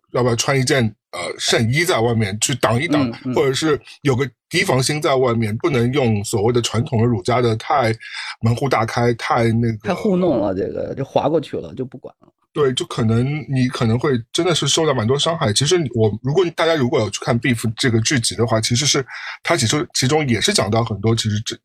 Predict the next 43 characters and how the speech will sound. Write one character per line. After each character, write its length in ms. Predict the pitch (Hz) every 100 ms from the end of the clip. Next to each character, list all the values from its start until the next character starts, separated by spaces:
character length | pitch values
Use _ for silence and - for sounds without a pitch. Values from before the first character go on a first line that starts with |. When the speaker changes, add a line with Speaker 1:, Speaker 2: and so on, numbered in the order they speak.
| 160
Speaker 1:
类 120 | 127
似 180 | 110 123
的 80 | 107
东 240 | 110 170
西 160 | 220 90
的 60 |
嘛。 160 | 80 73
就 120 | 117
是 240 | 117 107 98 _ _ _ _ _ _ _ _ -
我 100 | 113
觉 100 | 123
得， 160 | 147 139 - - - _ -
特 100 | 180
别 80 |
是 60 | 185
我 240 | 135 92
这 180 | 95 135
几 100 | 110
年 160 | 101 104
在 140 | 127
北 160 | 110 107
美 140 | 107
生 180 | 117 113
活 100 | 104
之 140 | -
后， 340 | 107 - 80 -
我 180 | 113 98
觉 140 | 98 104
得 100 | 107 101 90 90 101 -
真 140 | 196
的 80 | 220
是 80 | 147
很 280 | - - 98 92
难， 240 | 92 110 165 180 - - -
你 160 | 127 117
全 260 | - 113
身 220 | 131 160 165
心 180 | 170
地 100 | 160
去 160 | 117 127
做 240 | 117 135
一 120 | 107
个 140 | 101